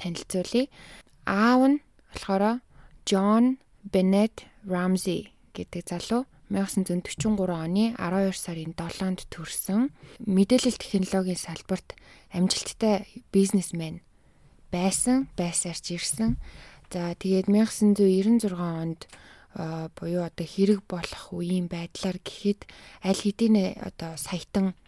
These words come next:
болчихсон нэгэн чинэлэг хүн байсан. Ээж нь болохоро Патриша Ан Рамзи гэдэг эмэгтэй 1956 оны 12 сарын 29-нд төрсэн. Мэргэжлийн хувьд бол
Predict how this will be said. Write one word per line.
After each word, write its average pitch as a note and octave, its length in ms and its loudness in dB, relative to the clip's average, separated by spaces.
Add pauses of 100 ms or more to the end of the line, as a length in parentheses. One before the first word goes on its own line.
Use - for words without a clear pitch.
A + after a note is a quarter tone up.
болчихсон - 560 -6
нэгэн F3 360 4
чинэлэг G3+ 440 4
хүн D#3+ 160 -10
байсан. E3+ 400 -10 (540)
Ээж B3 340 8
нь A#3 80 6
болохоро G3+ 560 0 (160)
Патриша A#3+ 800 0 (160)
Ан G3+ 400 4 (320)
Рамзи F#3 560 -2 (140)
гэдэг - 420 -12 (400)
эмэгтэй A#3+ 560 -2
1956 F#3+ 1160 0
оны E3+ 500 -2 (560)
12 G#3 320 4
сарын F#3+ 400 -2 (320)
29-нд G3 520 2 (160)
төрсэн. - 520 -10
Мэргэжлийн A3 680 4
хувьд - 180 -6
бол G3+ 380 0